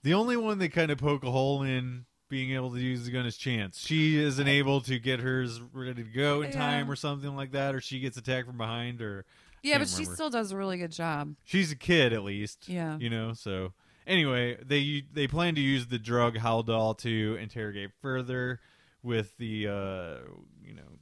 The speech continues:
Speaker 1: get the real Jamal to come back so they can figure out how to get rid of these fuckers.
Speaker 2: Yeah.
Speaker 1: Uh,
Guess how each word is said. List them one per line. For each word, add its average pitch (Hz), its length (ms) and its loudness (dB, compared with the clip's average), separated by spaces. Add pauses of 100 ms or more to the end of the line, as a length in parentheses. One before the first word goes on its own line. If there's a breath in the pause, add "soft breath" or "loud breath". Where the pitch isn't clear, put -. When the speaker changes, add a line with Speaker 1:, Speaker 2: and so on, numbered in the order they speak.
Speaker 1:
get 127 140 -8
the 120 80 -6
real 139 260 4
Jamal 131 380 2
to 131 60 0
come 131 180 -4
back 123 340 0
so 117 120 -8
they 113 180 -2
can 113 120 -10
figure 113 280 -4
out 110 200 -2
how 110 140 -2
to 107 80 -4 (320)
get 117 140 -4
rid 110 120 -4
of 107 60 -6
these 113 180 -4
fuckers. 113 460 -10 (200 soft breath)
Speaker 2:
Yeah. 151 160 -8 (1400)
Speaker 1:
Uh, 104 540 -6